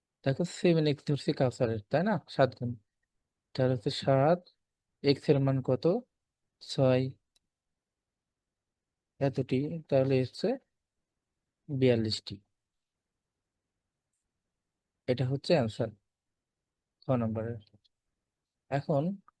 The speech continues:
গ নম্বরটা নির্ণয় করতে হবে। দেখো গ নম্বরটা, গ নম্বরে কি বলে?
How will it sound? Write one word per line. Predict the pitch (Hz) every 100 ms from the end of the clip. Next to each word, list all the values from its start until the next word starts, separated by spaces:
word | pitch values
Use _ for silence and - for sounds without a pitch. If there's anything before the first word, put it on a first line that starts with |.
| _ -
গ | 131 147 170
নম্বরটা | 180 170 165 156
নির্ণয় | 139 127 123
করতে | 123 -
হবে। | 131 120 131 208 - - _ _ _ -
দেখো | 127 123 135
গ | 127 127
নম্বরটা, | 123 123 - 131 180 _ _ _ _ _ _ _ _ _ _ _ _ _ _ _ _ _ _ _ _ _ _ _ _ _ _ _ _ _ _ _ _ _ _ _ _ _ _ _ _ 139
গ | 131
নম্বরে | 131 131 127
কি | - 123
বলে? | 120 127